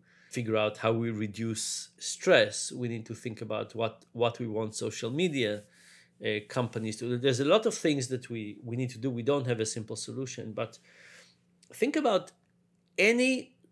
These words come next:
large social problem, and you will see that we need trust to move on it, right? Like, you can say, "Oh, you know, the, the, the politicians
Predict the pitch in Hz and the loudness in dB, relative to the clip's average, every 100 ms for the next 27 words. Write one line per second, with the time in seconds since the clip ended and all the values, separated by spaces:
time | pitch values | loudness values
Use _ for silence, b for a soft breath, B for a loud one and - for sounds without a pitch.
0 | _ 147 147 156 170 170 - - - - | _ 0 2 4 2 0 -8 -10 -4 2
1 | 139 135 131 - 123 123 165 214 - 247 | 2 2 -4 0 0 2 0 -2 -4 -20
2 | _ _ _ _ _ _ - 131 139 131 | _ _ _ _ _ _ -2 0 0 0
3 | 131 127 190 170 156 - 127 127 151 170 | -2 0 0 0 -2 -2 -2 0 2 0
4 | 170 - - _ - 139 127 - - - | -2 -10 -20 _ 0 4 4 2 -6 -14
5 | - _ _ _ _ _ - 135 143 117 | -18 _ _ _ _ _ 0 4 4 4
6 | 110 - - - - _ _ _ _ _ | -2 -8 -14 -18 -20 _ _ _ _ _
7 | _ _ 123 131 131 131 135 147 135 127 | _ _ -6 -2 0 0 0 -2 0 6
8 | 160 156 165 160 160 147 135 135 139 135 | 8 10 10 12 12 10 8 6 6 4
9 | 120 110 113 107 - 120 117 135 127 196 | 2 2 0 -2 -2 -2 0 2 4 4
10 | 185 165 143 135 127 - | 4 2 2 -2 -6 -10